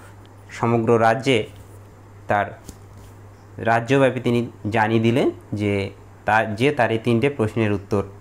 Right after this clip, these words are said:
সঠিকভাবে দিতে পারবে, তাকে তিনি বি-, বিশেষ পুরস্কারে পুরস্কৃত করবেন।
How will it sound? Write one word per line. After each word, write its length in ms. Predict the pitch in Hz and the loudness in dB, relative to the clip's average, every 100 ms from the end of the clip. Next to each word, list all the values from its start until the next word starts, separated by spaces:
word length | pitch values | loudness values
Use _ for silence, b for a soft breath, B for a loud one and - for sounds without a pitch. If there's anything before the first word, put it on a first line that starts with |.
| - - - | -20 -10 -6
সঠিকভাবে 480 | 117 156 175 151 | -4 -6 -4 0
দিতে 220 | 113 110 101 | 0 0 2
পারবে, 360 | 101 104 339 - - - - - - - | 0 0 -2 -4 -16 -20 -20 -20 -20 -8
তাকে 220 | 123 143 | -8 -6
তিনি 220 | 151 151 | -4 -2
বি-, 340 | 127 131 147 113 | -2 0 -2 -2
বিশেষ 340 | 139 - 208 | -6 -4 -6
পুরস্কারে 460 | - 113 110 - 101 | -4 -4 -4 -2 -4
পুরস্কৃত 480 | - 98 - 95 95 | -4 -6 -6 -6 -6
করবেন। 360 | 92 90 90 | -4 -4 -6